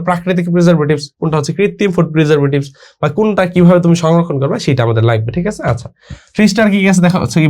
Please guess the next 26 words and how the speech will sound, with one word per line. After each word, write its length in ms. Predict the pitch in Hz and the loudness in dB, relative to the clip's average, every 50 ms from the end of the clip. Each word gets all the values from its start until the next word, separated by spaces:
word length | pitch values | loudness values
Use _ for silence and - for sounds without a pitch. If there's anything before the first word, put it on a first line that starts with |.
| 135 143 | 2 2
বিভিন্ন 200 | 151 151 147 160 180 180 | 2 4 2 2 0 0
সামগ্রী 280 | 160 147 151 156 151 151 143 | 2 2 2 0 0 -2 -2
প্রস্তুতি, 320 | 147 143 143 - 117 110 113 - - | -4 -4 -4 -4 -4 -4 -4 -2 0
কোল্ড 180 | 151 156 151 139 - | 0 2 0 0 0
ক্রিম, 200 | - 147 147 139 139 - - - - _ _ - | 0 0 2 0 -2 -4 -10 -18 -20 _ _ 0
লিপস্টিক, 360 | 143 143 143 - - 156 143 131 139 | 0 0 0 0 0 0 0 2 0
হচ্ছে 180 | 143 143 - 147 143 | -2 0 2 2 4
মেহেদি, 320 | 143 147 151 147 131 143 139 135 127 127 | 4 4 4 4 4 2 2 2 0 0
গ্লাস 200 | 135 131 135 131 - - | 0 0 0 -2 -4 -2
ক্লিনার, 300 | 147 143 139 139 131 123 139 151 | 0 0 2 2 0 0 -2 -4
হচ্ছে 160 | 143 143 156 143 147 | -4 -2 -4 -2 0
টয়লেট 240 | 135 123 123 120 110 113 | 0 0 0 -2 -4 -6
ক্লিনার, 260 | - 107 104 107 113 113 - - - - - - 147 | -6 -6 -6 -6 -8 -10 -14 -20 -20 -20 -6 -4 0
এগুলো 180 | 151 165 170 175 170 | 2 2 2 2 2
কি 60 | 170 156 | 0 0
আমাদের 180 | 156 160 170 160 147 | 2 2 2 2 2
যে 60 | 185 - 196 196 - _ _ _ _ - | 0 0 -2 -6 -12 _ _ _ _ -2
কোনটার 280 | 330 349 349 - 202 190 | -2 0 2 0 0 2
ক্ষেত্রে 220 | 196 185 165 175 170 | 0 0 0 0 0
কি 80 | 185 170 160 | 0 0 2
কি 40 | 196 190 | 0 0
উপকরণ 340 | 175 202 190 196 190 180 170 160 | 0 0 0 2 2 4 2 2
আছে, 100 | 143 127 131 131 | 0 -2 -2 0
কোল্ড 160 | 156 165 165 147 151 | 2 2 0 0 0
ক্রিম 160 | - 170 165 165 160 - | 0 0 0 0 0 -2
কি 60 | 165 | -6